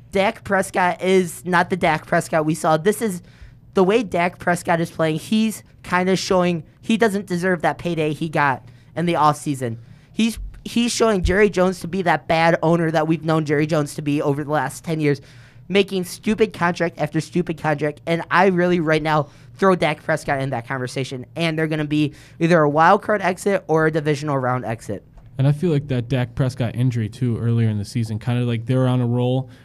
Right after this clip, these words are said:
Speaker 2: and then that happened. They still kinda kept winning, but I feel like that injury really just kinda, like, put a hash in their season, and kinda just,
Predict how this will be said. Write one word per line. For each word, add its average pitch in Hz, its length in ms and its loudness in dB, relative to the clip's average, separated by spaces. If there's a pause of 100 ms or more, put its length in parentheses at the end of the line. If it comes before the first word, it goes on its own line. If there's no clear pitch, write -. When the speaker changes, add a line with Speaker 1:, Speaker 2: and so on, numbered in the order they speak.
Speaker 2:
and 117 100 -2
then 123 80 0
that 123 140 -4
happened. 123 340 -4
They 117 60 -2
still 113 180 -4
kinda 147 240 -2
kept 147 220 -2
winning, 143 200 4
but 113 180 -2 (300)
I 127 120 -2
feel 127 180 0
like 123 120 -2
that 127 160 -2
injury 127 300 0
really 123 220 -2
just 117 180 -4
kinda, 123 200 -2
like, 110 360 -6
put 131 140 -4
a 117 40 -4
hash 117 420 -4
in 123 80 -2
their 113 120 -2
season, 113 460 -2
and 110 140 -4
kinda 123 240 -4
just, 117 260 -4